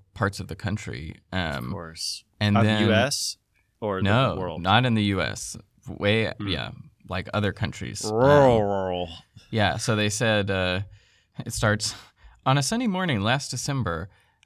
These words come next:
Speaker 1: Ayus Ruswandi, a thirty-five-year-old furniture maker in the village of Gunung Guru, Indonesia, was woken up, uh, early by his mother. A technology company was holding some kind of social assistance giveaway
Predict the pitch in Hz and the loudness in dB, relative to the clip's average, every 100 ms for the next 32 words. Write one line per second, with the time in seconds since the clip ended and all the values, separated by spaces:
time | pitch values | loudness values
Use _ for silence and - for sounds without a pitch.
0 | _ 135 185 196 - - - _ _ _ | _ 0 0 -2 -2 -2 -6 _ _ _
1 | - 110 139 - 127 147 156 87 76 92 | -6 0 0 0 4 4 4 -2 -4 -8
2 | - 110 104 139 151 139 135 131 123 101 | -8 -8 -4 -2 0 2 2 2 0 -2
3 | 98 160 208 - 69 58 - 62 69 98 | -2 -2 -2 -2 -6 -6 -6 -8 -4 -2
4 | 135 135 117 85 92 - - _ _ _ | -2 -2 -2 -4 -4 -12 -20 _ _ _
5 | - 113 151 147 143 131 120 151 110 87 | -6 0 2 2 0 0 0 2 0 0
6 | 87 110 - _ _ - 117 131 120 107 | -2 -4 -8 _ _ 0 0 2 0 0
7 | 156 131 - 50 120 - _ 101 95 117 | 0 -4 -6 -8 -10 -14 _ 0 0 0
8 | 160 147 143 156 - _ _ _ _ _ | 0 0 -2 -4 -8 _ _ _ _ _
9 | 101 90 71 - 180 170 98 - 95 98 | -2 -2 -2 -2 0 0 0 2 2 0
10 | 110 160 104 64 - 113 110 175 220 110 | 0 -2 -2 -4 -4 -4 -2 -2 -2 -4
11 | 98 104 101 95 147 165 131 113 110 101 | -4 -4 -4 -4 -4 -4 -4 -4 -2 -2
12 | 95 92 131 143 160 139 175 - 147 135 | -2 -4 -4 -4 -6 -6 -6 -6 -6 -6
13 | 160 190 101 71 64 | -6 -6 -4 -4 -6